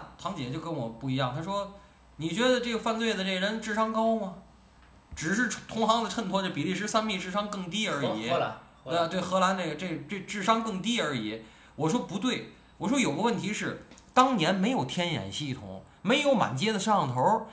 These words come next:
Speaker 1: 而且当年也没有计算机，他就能接了照片儿，弄了钢印，做得好，什么齐缝章什么再弄上去。今天咱们可以系统上头一调，你根本就没法冒人家名字啊，或者怎么怎么着的。”但是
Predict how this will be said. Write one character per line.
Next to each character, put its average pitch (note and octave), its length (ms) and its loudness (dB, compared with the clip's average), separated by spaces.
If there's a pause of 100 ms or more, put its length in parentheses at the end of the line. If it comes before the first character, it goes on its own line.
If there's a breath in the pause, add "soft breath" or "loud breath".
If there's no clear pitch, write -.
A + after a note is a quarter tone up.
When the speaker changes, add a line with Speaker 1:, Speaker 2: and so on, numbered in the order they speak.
(120 loud breath)
Speaker 1:
而 B3+ 160 6
且 F#3 140 2
当 B3+ 200 4
年 B3 140 2
也 E3 80 4
没 F#3+ 140 2
有 G3 120 4
计 G#3+ 140 0
算 G3 200 2
机， A3 400 2 (240 loud breath)
他 C4 160 6
就 A#3+ 120 6
能 A3 180 4
接 C4+ 220 8
了 A3+ 100 8
照 G3+ 160 10
片 A#3 160 10
儿， B3 140 10
弄 A#3 180 4
了 F3+ 120 6
钢 A3+ 200 4
印， G#3+ 380 4
做 A3+ 180 6
得 D3+ 80 4
好， C#3 480 0
什 F#3+ 120 -2
么 G3+ 80 -2
齐 A3 220 0
缝 G#3+ 220 4
章 A3 240 10
什 G3 60 2
么 G3+ 100 -2
再 F#3+ 140 4
弄 G#3+ 200 0
上 C#3 140 0
去。 C3 240 -6 (180 loud breath)
今 D#4 280 0
天 B3+ 200 4
咱 A3 200 4
们 B3 120 2
可 A3+ 140 4
以 A3+ 100 0
系 B3+ 220 2
统 C3 240 -2
上 G3 140 4
头 F3+ 100 0
一 G3+ 160 -2
调， A#3+ 340 8
你 C#3 120 0
根 B3 140 2
本 D3 120 -2
就 E3+ 140 -2
没 B3+ 280 -2
法 C#3 320 -2
冒 D#3+ 220 4
人 C3+ 140 0
家 D3+ 100 -2
名 C3 300 -4
字 D3+ 80 0
啊， A#2 180 -2
或 C#3 160 -2
者 C#3 100 0
怎 - 160 -6
么 A2 80 -12
怎 A#2 80 -10
么 G#2 120 -12
着 D3 240 2
的。” A2 100 -6 (680 loud breath)
但 D#4 140 10
是 C#4+ 80 8